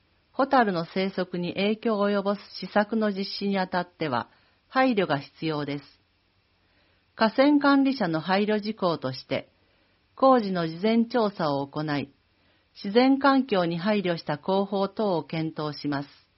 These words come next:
また、地元有識者の意見を聞き、環境保全に取り組んでいきます。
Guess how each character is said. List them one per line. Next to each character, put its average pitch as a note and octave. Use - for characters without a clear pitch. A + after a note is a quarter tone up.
ま E3+
た、 -
地 A3
元 B3
有 C4+
識 C4+
者 F#3+
の D#3+
意 E3
見 E3+
を C#3
聞 -
き、 -
環 C4
境 C4+
保 B3+
全 G#3
に C#3+
取 E3
り -
組 E3+
ん D#3+
で D#3
い C#3+
き D3
ま C#3+
す。 C#3